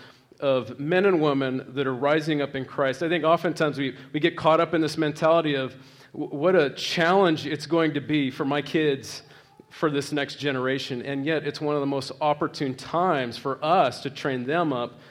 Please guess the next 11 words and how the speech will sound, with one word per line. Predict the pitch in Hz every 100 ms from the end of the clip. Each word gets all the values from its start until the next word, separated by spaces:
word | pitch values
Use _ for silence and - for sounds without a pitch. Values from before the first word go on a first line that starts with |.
| -
because | - 147 117
God | 156 165
is | 143
gonna | 151 135
do | 123
some | 127 123
powerful | 120 - 151 151 131 123
things | - 127 117 113
through | 131
these | 117 113
children. | 113 - 117 113 101 95